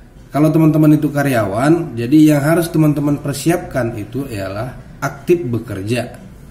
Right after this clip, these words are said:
Itu yang pertama. Yang kedua, surat pengangkatan karyawan tetap bila sudah karyawan tetap. Bila belum karyawan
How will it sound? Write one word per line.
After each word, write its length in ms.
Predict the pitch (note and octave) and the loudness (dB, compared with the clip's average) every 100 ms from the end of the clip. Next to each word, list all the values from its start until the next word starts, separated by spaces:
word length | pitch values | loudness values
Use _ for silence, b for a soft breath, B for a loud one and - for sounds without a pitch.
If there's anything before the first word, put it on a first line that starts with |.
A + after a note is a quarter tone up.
| - G#2 | -16 -14
Itu 240 | G#2 A2 | -6 -6
yang 80 | G2+ | -6
pertama. 400 | G2+ A#2 A#2 F#2 - B B B B | -6 -4 -4 -6 -12 B B B B
Yang 400 | A#2+ C3 B2+ B2+ | -4 -2 -2 -2
kedua, 480 | C#3 F3 G#2+ G#2+ C3 - B B B - | 4 4 4 -2 -6 -10 B B B -18
surat 560 | - - D3+ E3 D#3+ - | -10 -2 0 2 0 -4
pengangkatan 800 | D3 C#3+ C#3 C#3 C#3 D#3+ D#3+ D#3 | -2 -2 -2 -4 -4 0 0 0
karyawan 480 | B2 A#2+ B2+ C#3 | -2 -2 -2 -2
tetap 560 | D3+ E3+ C#3 F#2+ - - | -2 0 -2 -2 -12 -10
bila 320 | G#2 G#2 A#2+ | -6 -4 -4
sudah 400 | C3 A#2+ G#2+ A#2+ | -6 -8 -6 -8
karyawan 400 | A#2 C3 C#3 C#3+ | -6 -4 -2 -2
tetap. 480 | D#3 D#3+ C#3+ G2 - B B B B B A2 | -2 0 0 -2 -12 B B B B B 0
Bila 320 | C3+ E3+ F3+ | 4 6 6
belum 400 | E3 F3+ F3 E3 | 6 8 8 4
karyawan 240 | E3+ E3+ | 2 0